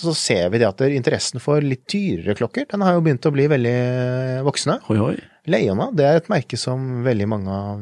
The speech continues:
Speaker 1: de landene her har et forhold til. Så de begynte da å, ja, de begynte jo egentlig et par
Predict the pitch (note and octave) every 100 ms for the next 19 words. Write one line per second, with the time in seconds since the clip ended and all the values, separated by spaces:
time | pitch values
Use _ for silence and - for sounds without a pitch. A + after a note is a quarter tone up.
0 | G2+ G2+ G2 F2+ F#2+ G2+ F#2+ F2+ F#2 F#2
1 | F#2+ G#2+ F2+ - G3 _ _ _ - _
2 | _ _ _ _ - D#3 F3+ F3+ D#3 D3
3 | C#3 D3 D3 D3+ D3+ G2+ A2+ A#2 C3+ A#2+
4 | A2+ - A2+